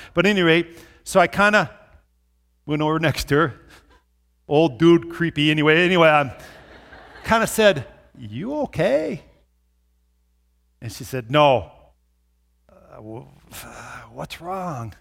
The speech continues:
You know, "I'm just so stressed out." This is up in, in, in northwest North Dakota. Uh, she's, "I'm so stressed out. We're moving all over the place. I don't even know what state I'm in." I said, "Well, I can answer that. You're North Dakota," you know, real helpful guy, you know.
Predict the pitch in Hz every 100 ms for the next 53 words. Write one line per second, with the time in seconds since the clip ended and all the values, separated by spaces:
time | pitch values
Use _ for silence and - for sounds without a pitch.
0 | _ _ _ - 131 139 165 127 - -
1 | 147 123 247 - - 160 - - - 196
2 | 220 - - 190 185 151 151 - - -
3 | 156 - 196 - - 160 170 156 139 185
4 | 131 160 143 131 135 135 156 151 135 147
5 | 143 131 - 139 139 139 - - - -
6 | 156 - 147 - - - 160 180 - 240
7 | - - 196 - 190 196 190 196 - -
8 | 160 151 240 226 214 196 196 196 185 -
9 | 196 190 - 190 233 214 196 180 - 185
10 | 165 165 160 131 - 127 165 - 214 180
11 | 170 208 196 190 127 156 175 - 226 170
12 | 113 - - - _ 139 139 160 151 143
13 | 147 147 147 139 151 135 120 120